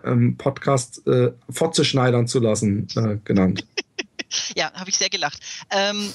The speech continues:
Speaker 2: also sagen wir mal so, ich hab, ich hab dreißig Jahre gebraucht, um, äh, selbst mit mir klarzukommen und zu wissen, was, was ist Sache, ne? Also, äh, weil, äh, heutzutage kann, kann ich, äh, googeln und kann's Internet anmachen oder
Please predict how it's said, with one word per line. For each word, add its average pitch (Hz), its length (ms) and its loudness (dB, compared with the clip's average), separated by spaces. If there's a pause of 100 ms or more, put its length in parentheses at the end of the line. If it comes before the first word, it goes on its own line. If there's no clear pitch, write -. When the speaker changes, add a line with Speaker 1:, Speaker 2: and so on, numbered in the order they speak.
(100)
Speaker 2:
also - 180 -2
sagen 233 180 -4
wir 233 60 -6
mal 226 120 -6
so, 269 120 -4
ich 262 120 -6
hab, 233 80 -6 (180)
ich - 100 -2
hab 226 140 -6
dreißig 240 480 -4
Jahre 214 320 -2
gebraucht, 214 500 -6
um, 226 300 -12
äh, 190 280 -2 (200)
selbst - 500 -8
mit 220 140 -18
mir 202 140 -4
klarzukommen 220 640 -6
und 208 120 -14
zu 196 140 -8
wissen, 214 240 -6
was, 175 240 -4
was 175 160 -4
ist - 140 -4
Sache, 139 240 -6 (240)
ne? 247 200 -2
Also, 185 200 -4 (160)
äh, 175 180 -2
weil, 170 260 -2 (360)
äh, 170 160 0
heutzutage 196 640 -2
kann, 190 260 -8
kann 190 140 -6
ich, 180 220 -8
äh, 160 200 0
googeln 247 420 -2
und 185 240 -4
kann's - 240 -4
Internet 226 380 -2
anmachen 208 400 -2
oder 165 340 0